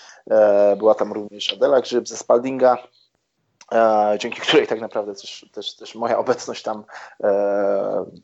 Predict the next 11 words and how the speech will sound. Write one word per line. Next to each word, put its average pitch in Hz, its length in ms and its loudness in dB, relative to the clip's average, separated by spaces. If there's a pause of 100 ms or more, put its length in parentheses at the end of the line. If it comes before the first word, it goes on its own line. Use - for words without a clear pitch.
(400)
stała - 240 0
się - 140 -4
faktem, 180 380 0 (300)
i 143 40 -6
Marek 156 260 6
Maliszewski 127 720 -2
z - 100 -18
Polskiego 123 320 -2
Związku 127 320 -6
Koszykówki, 147 580 0 (360)
a, 127 500 6